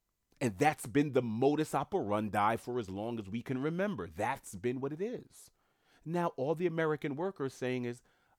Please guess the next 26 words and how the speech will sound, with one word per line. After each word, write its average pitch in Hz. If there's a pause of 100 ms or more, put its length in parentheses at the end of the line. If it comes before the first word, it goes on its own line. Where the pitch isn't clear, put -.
"I 113
can't 156
afford 135
these 98
cars. 104 (140)
I 101
can't 139
afford 127
this 104
childcare. 92 (180)
I 92
can't 135
afford 127
these 104
commutes. 85 (1120)
Um, 104 (180)
it 92
makes 101
more 135
sense -
for 95
me 90
to 85
be 104
at -
home. 90